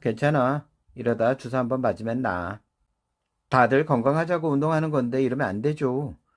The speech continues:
우성이가 형들의 건강 상태에 대해 안타까워한다. 결국 임표영은 한진 누님과 재성이 형만을 이기고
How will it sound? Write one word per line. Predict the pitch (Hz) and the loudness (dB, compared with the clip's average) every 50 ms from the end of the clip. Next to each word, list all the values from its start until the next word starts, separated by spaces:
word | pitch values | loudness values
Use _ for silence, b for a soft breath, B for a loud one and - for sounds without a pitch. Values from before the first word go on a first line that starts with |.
| _ _ _ _ _ _ | _ _ _ _ _ _
우성이가 | - 107 104 123 120 110 101 98 104 107 104 104 104 | -12 -6 -2 0 2 2 2 2 2 2 2 2 0
형들의 | - 139 143 139 151 147 151 143 139 | -2 -2 -2 0 2 2 2 2 0
건강 | - 131 127 135 135 135 120 | -2 -4 -2 0 0 0 0
상태에 | 117 95 85 - 113 107 104 101 | -4 -6 -8 -6 -4 -4 -4 -2
대해 | 90 85 80 78 85 85 - - _ | -4 -6 -8 -8 -10 -12 -14 -14 _
안타까워한다. | - 113 104 120 117 117 - 131 123 117 95 76 - - - - _ _ _ _ _ _ _ _ _ _ _ _ _ _ _ _ _ _ | -8 -8 -6 -6 -6 -4 -4 -4 -2 -2 -4 -6 -10 -12 -16 -18 _ _ _ _ _ _ _ _ _ _ _ _ _ _ _ _ _ _
결국 | - 113 110 104 98 85 90 87 87 _ _ _ _ _ _ _ _ _ _ _ - | 2 4 4 4 4 0 -6 -10 -12 _ _ _ _ _ _ _ _ _ _ _ -6
임표영은 | - 135 123 117 131 123 117 101 95 92 90 92 92 _ _ _ | -2 -2 0 0 2 0 2 0 0 -2 -6 -8 -12 _ _ _
한진 | - 127 135 131 135 131 127 | -2 0 0 2 2 2 2
누님과 | 113 104 101 95 85 85 98 95 87 82 - _ | 2 0 -2 -4 -6 -2 -2 -2 -2 -4 -8 _
재성이 | - 120 110 107 131 131 131 131 | -4 -4 -2 0 0 0 0 0
형만을 | 131 127 131 131 135 131 127 - - _ - | 0 -2 -2 -2 -2 -4 -6 -8 -12 _ -8
이기고 | 113 85 78 82 76 - 80 71 | -8 -8 -8 -12 -14 -14 -16 -18